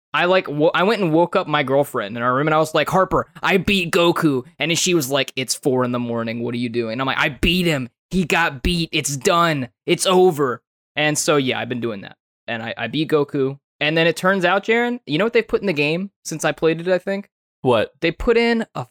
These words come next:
Speaker 1: fucking, it's like a card game.
Speaker 2: Mm.
Speaker 1: I don't, it's, and it's pretty intricate. There's, like, a, this thing called the Hero Coliseum. You go there, and there's, like, five hundred something figures with, like, different rarity. It's pretty intricate.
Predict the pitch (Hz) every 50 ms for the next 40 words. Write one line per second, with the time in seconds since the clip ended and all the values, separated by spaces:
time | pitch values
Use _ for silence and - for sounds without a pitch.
0 | _ _ - 180 190 190 _ - 208 202 202 202 196 202 - - _ _ _ -
1 | 175 - 214 208 - 135 - - - - 156 143 139 123 117 - 104 78 78 67
2 | - - 127 131 139 139 135 127 175 190 208 190 - 165 170 - - - - _
3 | 196 214 233 226 - - - 262 240 226 185 175 - - - 110 - - 95 120
4 | 143 160 165 175 185 170 - 135 - 165 160 - - 196 190 175 - 185 165 127
5 | 131 - - 170 185 185 175 - 190 180 170 165 151 - 190 180 180 180 175 170
6 | 156 180 180 175 165 175 175 175 170 175 170 - _ _ _ _ _ _ - 131
7 | 135 131 127 123 131 143 151 147 151 131 - - - - 165 151 147 147 - 139
8 | 143 143 - 147 117 - - 143 131 - - 127 113 - - - 151 143 127 135
9 | 135 143 147 139 131 - - 131 127 117 - 123 120 117 - 165 160 - 170 127
10 | 113 131 135 139 147 160 - 196 226 - - - 370 359 330 214 202 196 - 247
11 | 233 - 247 - -